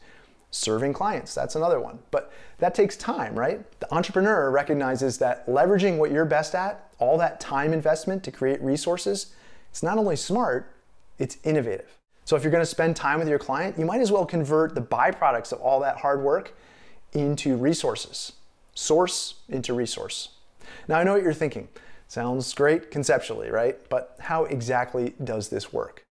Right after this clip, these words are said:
I've done this many different ways, but this is the most recent, and I'd say probably the most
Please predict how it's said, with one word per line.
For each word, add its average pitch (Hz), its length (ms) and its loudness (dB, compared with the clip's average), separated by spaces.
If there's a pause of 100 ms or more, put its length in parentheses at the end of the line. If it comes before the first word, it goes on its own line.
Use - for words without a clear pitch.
(100)
I've 143 120 0
done 247 160 4
this 208 320 0
many 160 260 4
different 131 260 -2
ways, 107 240 0
but 131 140 -4
this 170 120 -2
is 165 240 -2
the 139 100 -4
most 127 260 -2
recent, 139 340 -2 (120)
and 135 80 -6
I'd 135 140 -4
say 127 320 2 (120)
probably 143 280 0
the 120 80 2
most 113 400 -2